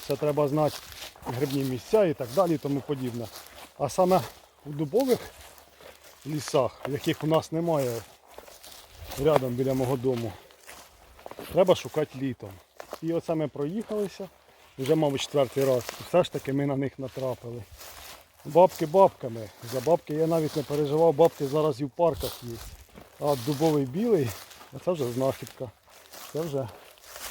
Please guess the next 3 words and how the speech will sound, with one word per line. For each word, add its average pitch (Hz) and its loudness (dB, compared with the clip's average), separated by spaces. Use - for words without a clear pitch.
нормальна, 160 4
серйозна 151 2
знахідка. 123 -6